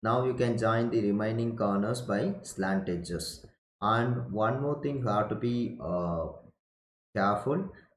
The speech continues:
This fifty M M is the axis length. This slant edges differ, differ from this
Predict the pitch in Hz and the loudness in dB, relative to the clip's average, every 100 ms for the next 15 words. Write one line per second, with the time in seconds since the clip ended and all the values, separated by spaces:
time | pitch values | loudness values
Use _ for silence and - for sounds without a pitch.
0 | _ 113 143 151 - - 123 - 160 147 | _ 2 2 0 -4 -2 -2 0 2 2
1 | 123 127 131 123 113 - 131 170 170 - | 2 2 2 0 0 -2 0 2 2 -2
2 | - - - 104 117 - 143 - 110 135 | -18 -18 -4 -2 0 0 -4 0 0 2
3 | 170 - - - _ _ _ - 117 - | 2 -2 -10 -18 _ _ _ 0 0 0
4 | 110 107 123 147 127 110 110 117 127 - | 2 2 2 0 2 2 2 0 0 0
5 | 110 104 120 123 - - - - 104 127 | -2 2 2 2 0 -8 -14 -8 -2 0
6 | 131 131 113 110 - 92 107 110 - | 0 2 2 2 0 -2 -2 -2 -6